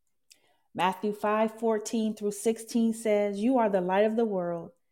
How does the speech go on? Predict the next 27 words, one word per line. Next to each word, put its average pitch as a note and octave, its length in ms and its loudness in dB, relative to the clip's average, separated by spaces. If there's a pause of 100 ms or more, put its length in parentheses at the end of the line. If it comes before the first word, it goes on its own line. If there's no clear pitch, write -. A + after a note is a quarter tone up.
(360)
A E3+ 80 -8
city A#3+ 320 4
that G3 200 4
is F3+ 120 0
set F#3+ 240 2
on G#3 180 0
a A3+ 60 0
hill G3 340 2
cannot F3 460 -8
be G3 100 -2
hidden. E3 420 -4 (560)
Nor G#3 220 6
do B3 140 4
they A3+ 120 8
light G#3 220 4
a A#3 60 4
lamp G3+ 420 0
and G3 180 -2
put G3+ 200 4
it - 200 -2
under F#3 300 -2
a E3+ 220 -4
basket, F3 560 -6 (120)
but F#3+ 200 -2
on F#3 160 -4
a F3 80 -4
lampstand. E3 720 -10